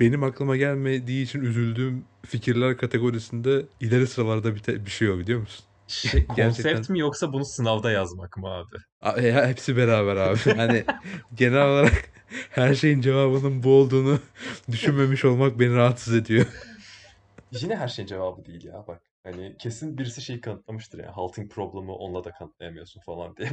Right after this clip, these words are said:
Speaker 2: <laughs> böyle. Çünkü direkt böyle kendi içinde bir şey var ya, onun zıtlık var ya. Hani, e, kendi içinde terse düşüyor böyle. Hani, e, kök ikinin irrasyonel olması gibi bir durum var ya orada.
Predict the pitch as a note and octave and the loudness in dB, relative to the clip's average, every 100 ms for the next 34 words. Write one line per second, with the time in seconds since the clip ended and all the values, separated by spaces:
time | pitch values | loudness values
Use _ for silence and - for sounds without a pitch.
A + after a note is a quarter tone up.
0 | C3 - D#3+ - - B2 A#2 - _ C#4 | -6 -4 -4 -4 -8 -6 -8 -10 _ -4
1 | - - C#3+ C#3 A2+ B2+ - A#2 A#2 B2+ | -4 -2 -4 -4 -4 -6 -4 -2 -2 -4
2 | - - - B2 A#2+ C3 - C#3+ C#3 C#3 | -8 -16 -2 0 0 -4 -4 -6 -4 -4
3 | - A2+ A2+ E3 D3 F#2 F#2 F2+ - - | -4 -4 -2 -2 -2 -6 -10 -12 -16 -18
4 | F2+ G2 F#2+ - A2 C3 D#3+ - - _ | -14 -8 -8 -8 -8 -6 -6 -12 -18 _
5 | F2 F2 F2 - - F2 G2 F2+ F2 - | -4 -2 -4 -12 -12 -10 -8 -8 -8 -8
6 | F2 F#2 F#2 G2 F#2+ G2 - - D#2 - | -8 -10 -10 -10 -6 -8 -8 -14 -16 -14
7 | - - - - - G#2 - - _ _ | -18 -18 -18 -20 -18 -20 -20 -20 _ _
8 | _ - E2+ F2 E2 - E2+ F2 F2+ F2+ | _ -16 -12 -10 -10 -12 -14 -12 -14 -14
9 | - - _ _ - G2+ - F2+ F#2+ F#2+ | -16 -20 _ _ -14 -14 -12 -10 -8 -6
10 | F#2 F2+ F2+ - F2 F2 F2 E2 - F2 | -8 -8 -8 -8 -10 -10 -12 -14 -16 -16
11 | E2 E2+ E2+ E2+ F2 G2+ - G2 | -14 -16 -16 -14 -14 -14 -16 -20